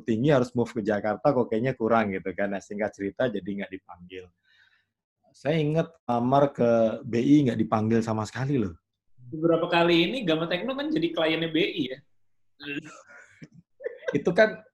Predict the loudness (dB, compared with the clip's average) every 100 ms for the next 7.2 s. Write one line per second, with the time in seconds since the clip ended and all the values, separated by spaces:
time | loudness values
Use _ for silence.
0 | _ _ -12 -2 0 2 0 2 4 6
1 | 4 2 -2 -2 -6 -16 -2 2 4 4
2 | 2 -2 -2 -4 -2 2 4 4 2 2
3 | 2 2 -2 -4 -2 -2 -2 -12 -12 -10
4 | -4 4 4 6 2 2 4 4 4 0
5 | 0 2 2 0 -2 -14 -18 -18 -18 -8
6 | -2 -2 -2 _ _ _ -2 4 6 6
7 | 6 4